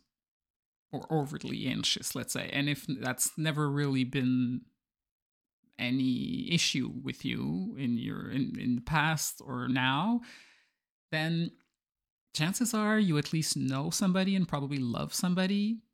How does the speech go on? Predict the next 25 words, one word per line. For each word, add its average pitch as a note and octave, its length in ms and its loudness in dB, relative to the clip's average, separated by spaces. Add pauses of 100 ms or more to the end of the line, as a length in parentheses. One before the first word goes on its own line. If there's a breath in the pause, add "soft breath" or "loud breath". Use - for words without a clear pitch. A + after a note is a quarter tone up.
(440)
that C3+ 200 -4 (520)
does E3+ 760 -2 (220)
struggle E3 500 -2
with E3 100 4
anxiety, D#3 580 2
because, - 920 -4
I C#3+ 100 -2
mean, C3 260 2
the C3+ 100 0
numbers C3 360 0
are B2 80 -6
there, D3 500 0 (540 loud breath)
unfortunately, E3 840 2 (500)
more D#3+ 260 -6
and C3+ 140 -4
more, D3+ 520 0 (100)
also C#3+ 380 -4
unfortunately. F#3 760 -4 (880)
So D#3 320 -2 (120)
I, - 1000 -16
I D#3+ 60 0
think F#3+ 520 2
we E3+ 140 2
all D3+ 180 4
gain E3 840 0